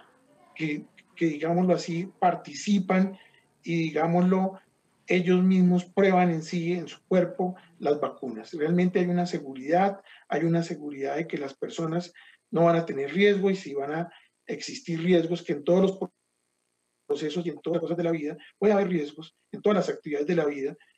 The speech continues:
se garantiza que realmente sea mucho más el beneficio que el riesgo y que puedan controlarse los riesgos. Entonces, en sí, las investigaciones ya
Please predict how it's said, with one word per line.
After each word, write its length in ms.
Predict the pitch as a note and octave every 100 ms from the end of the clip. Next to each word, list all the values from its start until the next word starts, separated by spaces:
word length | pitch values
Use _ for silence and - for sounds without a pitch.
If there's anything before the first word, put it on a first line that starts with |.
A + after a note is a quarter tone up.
| _ _
se 180 | - D#3+
garantiza 640 | D#3 D3 C3+ - D3+ F3
que 140 | - D3+
realmente 600 | C3+ C3+ D#3 D#3 D#3+ E3 _ _ -
sea 160 | F3+
mucho 340 | E3+ G3+ G3 F#3+
más 240 | F3+ F3
el 60 | F3
beneficio 580 | D#3+ C#3+ - C#3 D#3+ -
que 100 | C3
el 100 | B2+
riesgo 420 | D3 A#2 - C#3
y 80 | D3+
que 140 | C#3+
puedan 340 | - F3 F#3
controlarse 540 | F3+ F3 C#3+ C#3 C3 D3
los 180 | C#3+ C#3
riesgos. 440 | C3+ - _ _ _ _ _
Entonces, 280 | - D#3+ F3+ -
en 180 | D#3
sí, 380 | D3 B3+ D4 - - _ -
las 420 | D#3 D3+ C#3+ -
investigaciones 800 | D3+ C#3+ - C#3 B2+ F3+ F#3 G3
ya 280 | F3 E3+